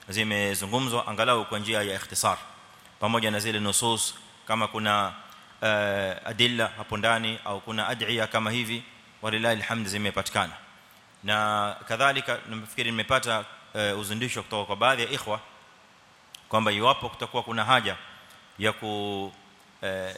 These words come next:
chapisha hii dua katika ba-, makaratasi, karatasi ndogo, eh, kadhalika inaweza kufanyika hiyo. Baadhi ya ndugu zetu nafikiri wako hapa, wako tayari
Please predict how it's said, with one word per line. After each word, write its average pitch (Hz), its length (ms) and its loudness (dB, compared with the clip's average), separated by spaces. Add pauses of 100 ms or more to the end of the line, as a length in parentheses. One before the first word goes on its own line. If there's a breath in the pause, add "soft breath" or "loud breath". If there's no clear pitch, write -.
(100)
chapisha 117 540 2
hii 120 140 -2
dua 110 480 2
katika 101 480 0 (160)
ba-, 104 200 -8
makaratasi, 107 680 0 (600)
karatasi - 360 -4
ndogo, 120 380 2 (440)
eh, 104 140 -8 (120)
kadhalika 117 420 4
inaweza 107 360 2
kufanyika 104 540 0
hiyo. 104 340 0
Baadhi 104 240 2
ya 104 60 0
ndugu 98 180 -8
zetu 104 240 -2
nafikiri 101 300 -4
wako 101 240 0
hapa, 113 220 2
wako 98 260 -6
tayari 110 420 2